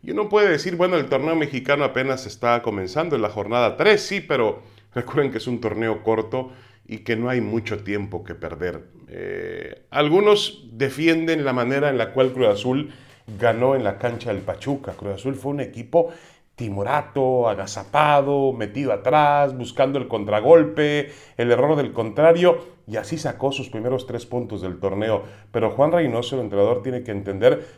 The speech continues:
que Cruz Azul no puede jugar así. No puede. No, el Cruz Azul es un equipo, primero, que tiene que responder a su historia. Y su historia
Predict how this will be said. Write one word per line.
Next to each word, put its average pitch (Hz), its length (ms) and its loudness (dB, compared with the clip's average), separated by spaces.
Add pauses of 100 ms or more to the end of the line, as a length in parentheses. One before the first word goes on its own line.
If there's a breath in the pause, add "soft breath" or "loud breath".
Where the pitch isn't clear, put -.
que 98 100 -12
Cruz 104 160 -10
Azul 170 240 -8
no 165 100 -6
puede 170 200 0
jugar 135 320 -4
así. - 640 -10
No 151 160 -20
puede. 185 580 -10 (460)
No, 202 260 0
el 151 160 2
Cruz 135 140 -6
Azul 170 220 -4
es 202 100 -4
un 196 100 -2
equipo, 196 500 -2 (600 loud breath)
primero, 240 640 4 (340)
que 156 100 0
tiene 196 240 2
que 175 80 2
responder 147 460 2
a 160 60 4
su - 120 -6
historia. 98 640 -4 (520)
Y - 80 -16
su 107 120 -12
historia 139 600 0